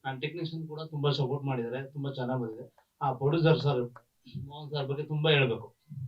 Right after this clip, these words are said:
ಅವರು ಪ್ರತಿ ಅಕ್ಷರದಿಂದ ಹಿಡ್ದು ಪ್ರತಿ ಎಂಡ್‌ವರೆಗೂ ತುಂಬಾ ಜೊತೆ ಕೈ ಜೋಡಿಸಿದ್ರು. ತುಂಬಾ ಕ್ರಿಯೇಟಿವ್, ಚೆನ್ನಾಗಿ ಅವ್ರ ಐಡಿಯಾಸ್ ಇದೆ,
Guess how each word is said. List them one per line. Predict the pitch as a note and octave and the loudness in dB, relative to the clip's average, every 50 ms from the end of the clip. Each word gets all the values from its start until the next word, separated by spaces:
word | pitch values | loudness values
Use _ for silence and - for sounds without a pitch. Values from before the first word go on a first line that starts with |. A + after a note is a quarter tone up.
| - - _ _ C#4 _ _ _ _ _ _ _ - | -12 -14 _ _ _ _ _ _ _ _ _ _ -8
ಅವರು | A#2 B2+ C#3+ D3+ D#3 D3 C3+ B2+ B2 B2 - _ _ _ _ _ _ _ _ _ _ - | -4 -4 -2 0 0 0 0 -2 -4 -6 -10 _ _ _ _ _ _ _ _ _ _ 0
ಪ್ರತಿ | D#3 D#3 - F#3+ F#3 | 0 0 4 4 4
ಅಕ್ಷರದಿಂದ | F3 - - - F3+ E3+ E3 D#3+ D#3 D3 D3 D3 | 4 4 2 2 6 6 6 6 6 4 4 4
ಹಿಡ್ದು | C#3+ C3+ C#3 D3 - - - - - _ _ _ _ _ _ _ _ _ | 4 4 4 4 4 2 2 0 -6 _ _ _ _ _ _ _ _ _
ಪ್ರತಿ | - C3+ B2+ C3 D#3+ D#3+ D#3 D3+ D3+ C#3 C3+ B2+ B2+ - _ _ _ _ _ _ _ - | -14 -12 -10 -6 -6 -4 -4 -4 -4 -4 -6 -6 -8 -12 _ _ _ _ _ _ _ 2
ಎಂಡ್‌ವರೆಗೂ | B2 B2+ D#3 F#3 G#3 G3+ G3+ G3 E3+ - E3 E3+ G#3+ A3 - - - - _ _ _ _ _ - | 4 6 6 6 6 8 8 8 8 8 8 6 6 4 4 2 -4 -12 _ _ _ _ _ -8
ತುಂಬಾ | D#3+ E3 E3+ F#3 F#3 F3 | -6 -4 0 2 2 4
ಜೊತೆ | D3+ C#3 C#3 C3 D3 C#3 C#3 B2+ B2 A#2+ G#2+ G#2 - - - _ - - - | 4 2 2 2 4 4 4 4 2 0 -2 -4 -8 -14 -18 _ -20 -20 -16
ಕೈ | - - B2 B2+ B2+ | -8 -4 -4 -2 0
ಜೋಡಿಸಿದ್ರು. | B2 B2 A#2+ A#2+ - - C3 B2+ D3 D#3+ - - _ _ _ _ _ _ _ _ _ _ - | 0 0 0 -2 -4 -6 -8 -8 -8 -8 -10 -14 _ _ _ _ _ _ _ _ _ _ -6
ತುಂಬಾ | D#3 D#3+ F3+ F#3 F3+ E3 D3+ C#3+ C#3 - - _ | -4 -2 0 0 2 2 2 2 0 -4 -8 _
ಕ್ರಿಯೇಟಿವ್, | - - F3+ F#3+ F#3+ E3 C#3 B2+ | -2 2 2 4 4 2 0 0
ಚೆನ್ನಾಗಿ | - E3+ E3+ F#3+ F#3+ F3+ E3 D3+ | 0 0 2 2 2 4 4 4
ಅವ್ರ | D3 C#3+ C3+ B2+ B2 C3 C#3 C3+ C3 | 4 4 4 2 2 2 2 2 4
ಐಡಿಯಾಸ್ | C3 C3+ C3+ C#3 C3 - C#3 | 4 4 4 2 0 0 0
ಇದೆ, | C3+ C#3+ D#3 - - - | 0 0 0 -2 -6 -16